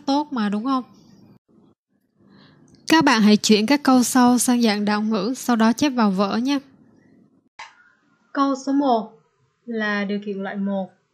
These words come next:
Khi đạo ngữ thì chúng ta sẽ làm sao các bạn? Chúng ta sẽ dùng should để đưa lên trước chủ ngữ, sau đó động từ phía sau giữ nguyên mẫu. Được chưa? Tiếp theo là điều kiện loại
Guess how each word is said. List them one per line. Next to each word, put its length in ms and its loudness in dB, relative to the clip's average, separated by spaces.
Khi 140 -8
đạo 160 -6
ngữ 260 -8
thì 120 -10
chúng 160 -10
ta 200 -8
sẽ 60 -10
làm 260 -12
sao 200 -8
các 100 -20
bạn? 160 -8
Chúng 100 -10
ta 160 -6
sẽ 80 -8
dùng 240 -8
should 340 -10
để 60 -10
đưa 160 -6
lên 260 -8
trước 140 -10
chủ 60 -10
ngữ, 300 -8
sau 140 -10
đó 160 -4
động 220 -6
từ 60 -6
phía 80 -6
sau 280 -4
giữ 120 -6
nguyên 320 -4
mẫu. 260 -10
Được 160 -12
chưa? 160 -10
Tiếp 180 -10
theo 260 -6
là 120 -2
điều 260 -4
kiện 180 2
loại 380 -4